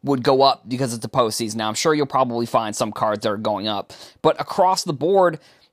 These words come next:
things are probably evening out, because what ends up happening is that people are focused on some of these other sports, with N B A coming back. And I think that's one of the, actually the big things with football, and why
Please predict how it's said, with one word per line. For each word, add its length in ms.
things 180
are 60
probably 500
evening 460
out, 300
because 240
what 160
ends 160
up 100
happening 520
is 100
that 320
people 500
are 380
focused 480
on 260
some 160
of 60
these 140
other 160
sports, 360
with 140
N 160
B 120
A 100
coming 280
back. 340
And 100
I 60
think 160
that's 140
one 160
of 40
the, 60
actually 220
the 100
big 240
things 240
with 180
football, 460
and 140
why 420